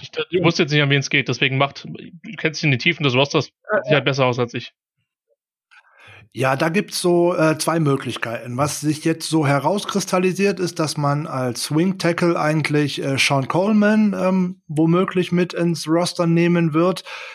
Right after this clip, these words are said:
Speaker 3: der jetzt in der
Speaker 2: Mhm.
Speaker 3: letzten Saison, äh, verletzungsbedingt komplett, äh, wegen eines, äh, Schienen- und Wadenbeinbruches aus dem ersten Preseason-Spiel zweitausendneunzehn nicht gespielt hat. Er wäre die eine Variante.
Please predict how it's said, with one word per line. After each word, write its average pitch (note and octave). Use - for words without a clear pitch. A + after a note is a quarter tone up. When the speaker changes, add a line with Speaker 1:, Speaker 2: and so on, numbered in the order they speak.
Speaker 3:
der D3+
jetzt D3+
in D#3
der C#3+
Speaker 2:
Mhm. C#3+
Speaker 3:
letzten D3
Saison, D3+
äh, C#3
verletzungsbedingt D3
komplett, C#3+
äh, B2+
wegen C3
eines, C3
äh, A#2+
Schienen- C#3+
und B2+
Wadenbeinbruches E3+
aus D3
dem D#3
ersten D3
Preseason-Spiel E3
zweitausendneunzehn D3
nicht E3
gespielt F#3+
hat. F#3
Er D#3
wäre D3
die B2+
eine D3
Variante. F#3+